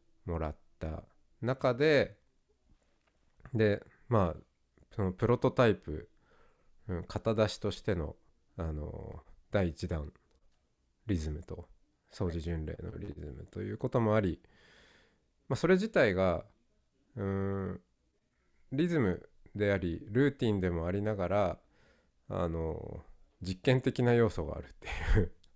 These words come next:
<laughs> うん。だから、やっぱ、ルーティンなんだけど、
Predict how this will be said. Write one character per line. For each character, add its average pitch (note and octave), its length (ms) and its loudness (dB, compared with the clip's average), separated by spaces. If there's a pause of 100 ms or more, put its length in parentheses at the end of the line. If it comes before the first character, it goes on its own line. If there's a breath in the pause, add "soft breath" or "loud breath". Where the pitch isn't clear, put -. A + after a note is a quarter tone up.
(920 loud breath)
<laughs> - 0 -
う F2+ 80 -4
ん。 E2 380 -4 (160)
だ G2+ 60 -12
か F2 120 -6
ら、 E2 80 -4 (220)
や G#2+ 60 -6
っ - 20 -14
ぱ、 D#2+ 240 -4 (960 soft breath)
ル F#3 380 -2
ー - 20 -16 (100)
テ F3+ 120 -4
ィ E3+ 100 4
ン E3 440 0
な D#3+ 140 2
ん E3 140 0
だ D3+ 120 0
け D3 180 0
ど、 D#3 360 0